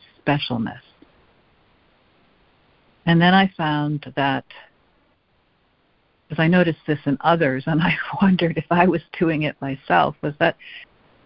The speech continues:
there was a, sort of a competition on who had the most trauma. And, um,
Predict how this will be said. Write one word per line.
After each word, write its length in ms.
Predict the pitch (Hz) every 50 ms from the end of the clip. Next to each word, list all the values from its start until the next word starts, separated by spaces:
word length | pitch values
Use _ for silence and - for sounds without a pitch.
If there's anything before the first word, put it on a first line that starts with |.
| _ _
there 120 | 180 175 170
was 160 | 180 180 170 - _ _ _ -
a, 120 | 185 - - - - -
sort 120 | - 180 180
of 160 | 190 175 170
a 60 | 156
competition 1120 | - - - - 170 170 175 - 156 - - - - 185 180 202 - - - 143 135 127 127
on 200 | 131 127 131 143
who 220 | 135 131 165 165 165
had 340 | 165 160 156 151 151 143 -
the 80 | - 139
most 320 | 143 143 147 147 143 - - - -
trauma. 580 | - - - 175 185 202 202 180 - - 127 - _ _ _ _ _ _ _ _ _ _ _ _ _ _ _ _ _ _ _ _ _ _ _
And, 420 | - 165 160 151 151 151 156 143 - - _ _ _ -
um, 380 | 156 151 147 143 139 139 -